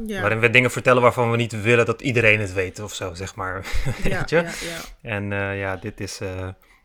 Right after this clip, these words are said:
Speaker 2: dit is wel
Speaker 1: Ja,
Speaker 2: handig
Speaker 1: maar
Speaker 2: van
Speaker 1: ik, ik
Speaker 2: iedereen.
Speaker 1: kan in deze aflevering ook bepaalde dingen zeggen waarvan ik niet per se wil dat bijvoorbeeld mijn ouders dat terugluisteren of zo. Maar ja,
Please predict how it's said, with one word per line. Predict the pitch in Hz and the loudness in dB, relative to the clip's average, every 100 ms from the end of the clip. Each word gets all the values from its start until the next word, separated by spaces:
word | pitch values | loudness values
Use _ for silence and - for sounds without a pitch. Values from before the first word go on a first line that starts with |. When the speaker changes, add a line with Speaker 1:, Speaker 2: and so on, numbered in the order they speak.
| _ | _
Speaker 2:
dit | - 95 104 | -16 -12 -10
is | 95 | -4
wel | 98 | 0
Speaker 1:
Ja, | 247 | 2
Speaker 2:
handig | 262 | 2
Speaker 1:
maar | 160 | 0
Speaker 2:
van | 107 | 0
Speaker 1:
ik, | - | -4
ik | |
Speaker 2:
iedereen. | 214 196 254 | -4 0 0
Speaker 1:
kan | 254 | 0
in | 240 | 0
deze | 226 233 | 0 0
aflevering | 240 226 240 233 226 214 | -2 -2 0 0 0 -2
ook | 196 208 | -4 -4
bepaalde | 208 208 185 185 185 185 180 175 | -6 -4 -4 -4 -4 -4 -4 -6
dingen | 185 185 175 | -8 -8 -8
zeggen | 185 - 190 170 | -10 -8 -10 -6
waarvan | 180 175 190 | -8 -8 -10
ik | 185 | -8
niet | 185 190 | -8 -8
per | - 185 | -6 -6
se | - 180 | -6 -6
wil | 175 180 175 | -4 -6 -6
dat | 170 | -8
bijvoorbeeld | 170 - 185 | -10 -10 -10
mijn | 180 160 | -8 -6
ouders | 170 175 180 | -6 -6 -8
dat | 180 175 | -10 -12
terugluisteren | - 185 - 175 170 - 185 180 | -12 -12 -10 -8 -2 -2 -4 -10
of | |
zo. | - 175 165 | -10 -10 -10
Maar | 165 | -12
ja, | 160 156 | -12 -14